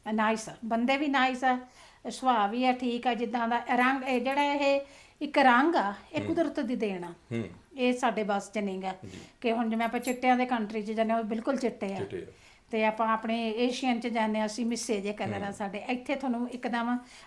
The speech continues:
Speaker 1: ਬੰਦੇ ਨੂੰ ਐਂ ਲੱਗਦਾ ਇਹ ਬਹੁਤ ਕਾਲੇ ਆ,
Speaker 2: ਹੂੰ।
Speaker 1: ਪਰ ਦਿਲ ਠੀਕ ਆ, ਠੀਕ
Speaker 2: ਹੂੰ।
Speaker 1: ਨੇ, ਖਰਾਬ ਨਹੀਂ ਗੇ।
Speaker 2: ਹੂੰ।
Speaker 1: ਹਾਂਜੀ, ਜਿੱਦਾਂ ਹੁਣ ਅਸੀਂ ਰਹਿੰਦੇ ਹਾਂ, ਅਸੀਂ used to ਹੋ ਗਏ, ਸਾਨੂੰ ਤਾਂ ਵਧੀਆ ਹੀ ਲੱਗਦਾ।
Speaker 2: ਹੂੰ,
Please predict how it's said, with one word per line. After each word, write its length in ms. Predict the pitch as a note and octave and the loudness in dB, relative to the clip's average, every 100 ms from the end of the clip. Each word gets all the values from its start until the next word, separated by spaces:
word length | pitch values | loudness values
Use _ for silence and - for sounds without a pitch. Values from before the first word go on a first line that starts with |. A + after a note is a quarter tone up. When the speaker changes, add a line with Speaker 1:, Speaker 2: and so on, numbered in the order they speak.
| - | -2
Speaker 1:
ਬੰਦੇ 260 | B3 A#3 | 0 2
ਨੂੰ 100 | A#3+ | 2
ਐਂ 180 | A3 A3 | 2 2
ਲੱਗਦਾ 260 | G#3 G3+ G3+ | 0 -2 -2
ਇਹ 80 | G#3 | -2
ਬਹੁਤ 240 | G#3+ A3 | -2 -2
ਕਾਲੇ 400 | B3+ G#3 G3 G#3+ | -2 -4 -2 -4
ਆ, 40 | |
Speaker 2:
ਹੂੰ। 460 | D#4 - - A3 G3 F#3+ | -6 -8 -18 -14 -12 -6
Speaker 1:
ਪਰ 180 | G#3+ G#3 G#3 G#3 G3+ G3 - _ G3 | -2 -2 -2 -2 -4 -8 -16 _ -8
ਦਿਲ 300 | C#4 C#4 C#4+ | -2 0 0
ਠੀਕ 300 | B3 A#3+ - | -2 -8 -10
ਆ, 40 | - - _ - | -16 -20 _ -6
ਠੀਕ 200 | - B3 | -2 -2
Speaker 2:
ਹੂੰ। 60 | G3 | -2
Speaker 1:
ਨੇ, 80 | G#3 | -4
ਖਰਾਬ 380 | B3 G#3 G3+ | 0 0 -2
ਨਹੀਂ 100 | F#3+ | -8
ਗੇ। 160 | E3+ E3+ - _ _ G#2+ | -14 -18 -20 _ _ -12
Speaker 2:
ਹੂੰ। 160 | G2 F2+ - - _ - | -10 -12 -16 -20 _ -6
Speaker 1:
ਹਾਂਜੀ, 240 | G3+ F#3 | -6 -4
ਜਿੱਦਾਂ 240 | A3 B3 | -2 0
ਹੁਣ 240 | D4+ D4 C#4 | 2 2 2
ਅਸੀਂ 220 | C4+ E4 | 2 2
ਰਹਿੰਦੇ 220 | D4+ D#4 | 2 0
ਹਾਂ, 60 | E4 | 0
ਅਸੀਂ 160 | D#4+ | 0
used 220 | B3 B3+ B3+ | -2 -2 -2
to 160 | D#4+ | -4
ਹੋ 100 | C#4+ | -4
ਗਏ, 100 | C#4+ | -4
ਸਾਨੂੰ 240 | C#4 C4 A3+ | -2 -2 -2
ਤਾਂ 80 | |
ਵਧੀਆ 280 | A3 G3+ F#3+ | -4 -4 -6
ਹੀ 60 | G#3 | -6
ਲੱਗਦਾ। 380 | G#3 F3 - - | -8 -12 -14 -6
Speaker 2:
ਹੂੰ, 320 | A2+ G#2+ | -4 -4